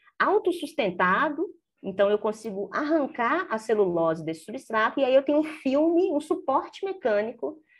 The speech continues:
transparente. Ah, pra que que isso vai servir, né? Então, por exemplo, se você for olhar trabalhos na literatura, tem máscaras de celulose, máscaras, né? Principalmente nessa questão aí de covid, é, máscaras.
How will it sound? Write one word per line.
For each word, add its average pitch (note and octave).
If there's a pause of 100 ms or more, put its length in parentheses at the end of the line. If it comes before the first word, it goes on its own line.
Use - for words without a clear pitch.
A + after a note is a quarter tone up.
(220)
transparente. A3 (440)
Ah, F4+
pra E4
que A4
que G#4+
isso F#4
vai C4+
servir, E3+
né? F#3+
Então, E4
por D#4+
exemplo, G3+
se G3+
você B3+
for B3+
olhar F#3
trabalhos E3
na D#3+
literatura, D#3
tem E4+
máscaras B3 (360)
de E3+
celulose, E3+ (960)
máscaras, E3+
né? A3+
Principalmente G#3
nessa F#3 (840)
questão F3+
aí F3
de F3
covid, D#3
é, D#3+
máscaras. G#3